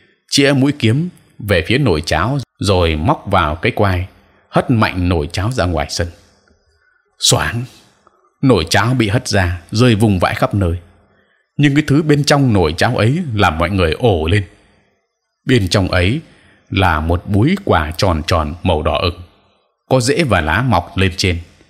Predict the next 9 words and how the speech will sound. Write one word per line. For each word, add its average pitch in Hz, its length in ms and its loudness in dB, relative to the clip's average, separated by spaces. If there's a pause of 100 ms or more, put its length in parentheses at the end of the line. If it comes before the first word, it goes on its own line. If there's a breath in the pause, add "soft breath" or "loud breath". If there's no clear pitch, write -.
(320 soft breath)
nhìn 104 320 2
như 113 180 4
là 92 120 2
một 82 220 -4
búi 95 200 0
hành 82 260 -2
lớn 95 200 -2
vậy. - 160 -4 (1000)
Đây, 92 360 2